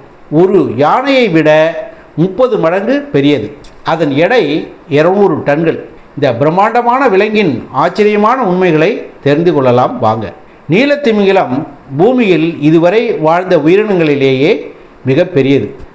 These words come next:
அதன் இதயம் மட்டும் ஒரு சிறிய கார் அளவுக்கு இருக்கும். அதனுடைய நாக்கு ஒரு யானையின்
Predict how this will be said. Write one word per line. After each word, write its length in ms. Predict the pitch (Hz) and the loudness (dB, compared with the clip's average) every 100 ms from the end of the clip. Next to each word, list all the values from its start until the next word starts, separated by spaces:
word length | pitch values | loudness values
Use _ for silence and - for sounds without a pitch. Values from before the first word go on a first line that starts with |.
| - 151 | -6 -2
அதன் 200 | 190 156 135 | -2 -2 0
இதயம் 360 | 185 269 277 233 | 2 2 0 0
மட்டும் 300 | 185 233 185 131 160 - 151 | 0 0 -2 -4 -8 -2 0
ஒரு 120 | 156 - | 0 0
சிறிய 300 | 208 240 233 196 240 - - | -2 2 2 2 -2 -8 -2
கார் 260 | 160 226 233 | 0 0 0
அளவுக்கு 380 | 151 165 170 214 185 | -2 0 -2 0 0
இருக்கும். 300 | 123 120 110 - - - - | -2 -4 -10 -12 -20 -14 -4
அதனுடைய 400 | 175 214 208 175 143 | -4 0 0 2 0
நாக்கு 480 | 123 156 254 254 254 147 139 - - - - - 151 | 0 0 -2 0 0 2 -2 -6 -12 -20 -18 -2 2
ஒரு 140 | 170 147 | 2 2
யானையின் 600 | 147 180 254 247 202 247 | 2 0 0 -2 -2 -2